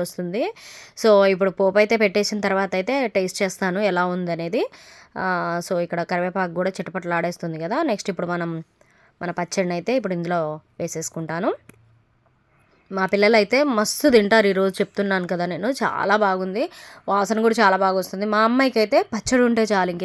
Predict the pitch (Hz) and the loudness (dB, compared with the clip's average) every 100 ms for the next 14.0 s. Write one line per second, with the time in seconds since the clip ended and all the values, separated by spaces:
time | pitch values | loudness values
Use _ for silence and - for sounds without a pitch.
0 | 190 208 247 254 233 196 196 208 196 185 | 0 0 2 4 4 4 0 0 2 2
1 | 320 - - - - - - 185 185 185 | 0 0 -14 -20 -20 -6 0 2 2 0
2 | 208 185 180 80 135 196 190 185 180 233 | -2 -4 -6 -12 -8 -2 0 0 2 4
3 | 269 294 233 233 254 262 254 247 302 262 | 4 4 6 6 6 4 2 4 4 4
4 | 226 226 214 220 240 247 226 214 330 - | 4 4 4 4 4 6 4 4 0 -2
5 | - - - 202 208 277 285 277 277 277 | -20 -12 2 2 4 4 4 2 2 4
6 | 277 277 269 226 220 240 220 202 202 190 | 4 4 2 2 2 4 4 2 0 0
7 | 208 190 190 202 202 277 240 208 - 247 | 0 0 0 -2 -2 -2 -4 -6 -2 0
8 | 202 226 226 277 269 233 220 208 190 196 | 2 2 4 2 2 4 4 2 0 -2
9 | 330 - - - 240 262 262 240 262 240 | -4 -6 -20 0 4 4 2 2 2 2
10 | 240 247 277 277 220 247 233 208 - - | 0 0 0 0 2 2 2 0 -2 -16
11 | - - 233 220 233 214 220 233 220 - | -14 -4 0 2 4 4 4 2 0 0
12 | 214 208 190 185 226 247 202 208 220 214 | 0 0 0 2 2 4 2 2 4 4
13 | 233 240 226 214 214 240 240 233 240 | 4 2 4 2 2 2 2 2 4